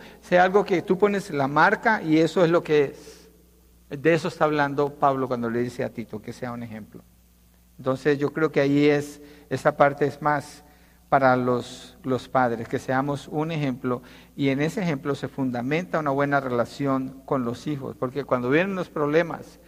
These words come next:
cuando vienen las dificultades, cuando vienen los choques con ellos, porque empiezan a crecer, están pensando más por sí mismos, están teniendo deseos más por sí mismos, los padres tenemos que respetar ese cambio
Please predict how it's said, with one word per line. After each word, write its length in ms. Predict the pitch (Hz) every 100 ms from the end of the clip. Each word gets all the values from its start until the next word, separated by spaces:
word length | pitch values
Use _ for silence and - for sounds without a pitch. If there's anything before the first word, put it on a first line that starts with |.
| - - _
cuando 240 | 147 147
vienen 260 | 143 185 202
las 120 | 180
dificultades, 920 | 156 147 143 135 127 165 160 127 - - - -
cuando 220 | 156 156
vienen 300 | 170 202 202
los 160 | 160
choques 800 | - - 196 - 73 - - - -
con 200 | - 135
ellos, 720 | 147 170 135 - - - - _ _ _ _ _ _
porque 220 | 131 135
empiezan 420 | 120 165 160 190
a 80 | 175
crecer, 640 | 165 147 139 170 170 160 - - -
están 340 | 117 - 147
pensando 460 | 147 160 - 160 156
más 180 | 151 147
por 200 | 139 135
sí 160 | 180
mismos, 560 | 175 180 170 175 160 - - -
están 300 | - 135 160
teniendo 400 | 139 156 151 151
deseos 320 | 147 131 151 139
más 180 | 139
por 180 | 139 131
sí 200 | - 180
mismos, 560 | 190 156 - 139 - - - _ - - -
los 200 | 127 -
padres 380 | 143 156 160
tenemos 300 | 156 143 143
que 160 | - 135
respetar 640 | 131 127 - 123 - 170 214
ese 200 | 220 208
cambio 460 | 151 123 127 135